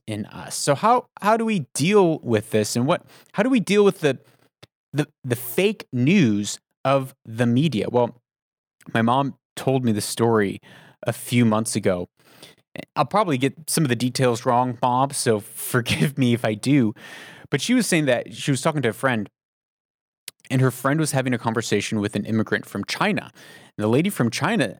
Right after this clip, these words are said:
asked her, "W-, what is with Americans and their obsession with watching the news and always wanting to know what is on the news?" And my mom's friend said, "Well,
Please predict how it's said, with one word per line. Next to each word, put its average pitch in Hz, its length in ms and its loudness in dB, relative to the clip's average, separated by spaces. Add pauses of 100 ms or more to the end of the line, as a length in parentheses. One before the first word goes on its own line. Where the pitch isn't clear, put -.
asked 123 500 -4 (180)
her, 101 300 0 (120)
"W-, 135 160 -6 (140)
what 156 340 0
is 294 200 -2
with 175 140 0
Americans 117 920 0
and 127 160 0
their 127 140 4
obsession 127 760 -2
with 113 300 0 (280)
watching 113 480 2
the 139 60 4
news 131 460 4
and 104 80 -2
always 120 440 2
wanting 117 360 2
to - 120 -4
know 123 180 4
what 117 240 2 (380)
is 120 160 2
on 127 160 2
the 127 60 2
news?" 165 340 0
And 165 180 -4 (920)
my 139 60 2
mom's 104 340 -2
friend 127 400 0
said, 131 240 -2
"Well, 135 320 2